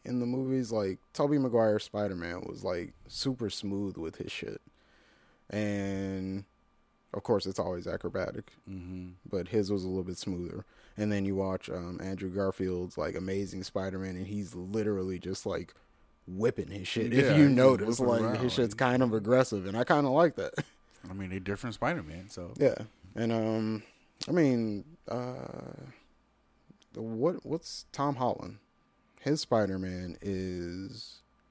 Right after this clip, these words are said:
Speaker 1: I don't, I can't really think about his web slinging style because I'm, I'm trying to replay the movies in my head, and for whatever reason, I'm not getting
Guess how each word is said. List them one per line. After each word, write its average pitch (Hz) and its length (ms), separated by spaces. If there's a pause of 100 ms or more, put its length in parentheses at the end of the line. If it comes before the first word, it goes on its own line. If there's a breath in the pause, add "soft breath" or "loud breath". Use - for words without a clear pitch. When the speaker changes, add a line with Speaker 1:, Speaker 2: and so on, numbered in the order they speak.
(920)
Speaker 1:
I 156 100
don't, 123 380 (1300)
I - 120
can't 123 280
really 135 240
think 170 280
about 117 320
his 127 300
web 123 300
slinging 98 360
style 95 260
because 95 240
I'm, 110 320
I'm 113 160
trying 165 220
to 143 80
replay 127 560
the 110 80
movies 110 380
in 101 80
my 101 160
head, 101 320
and 98 180
for 98 160
whatever 110 280
reason, 104 320
I'm 107 200
not 98 300
getting 101 460